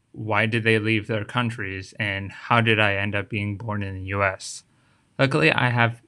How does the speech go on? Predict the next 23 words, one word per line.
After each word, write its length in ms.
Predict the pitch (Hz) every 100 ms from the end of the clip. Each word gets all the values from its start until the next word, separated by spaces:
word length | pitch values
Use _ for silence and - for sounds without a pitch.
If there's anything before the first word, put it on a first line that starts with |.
| _
some 520 | - - 139 151 160 - _ _
clues. 560 | - 156 156 160 - - _ _ _ _ _ _ _ _ _ _ _ _ _ _ _
Before 320 | 131 135 160
taking 460 | 156 131 113 117 110
the 120 | 104
D 180 | 98 95
N 140 | 95
A 200 | 95 95
test, 560 | - 107 98 - - - _
I 120 | 113
knew 180 | 117 135
that 160 | 127 110
my 180 | 110
family 440 | 107 113 104 107 104
is 120 | 92
identified 880 | - 107 95 117 107 117 - 98 92
as 140 | 92
Irish, 640 | 92 90 90 90 - - - _ _ _ _ _
for 100 | 110
the 60 | 104
most 320 | 107 104 -
part 200 | 110 98
anyways. 600 | 87 90 98 - -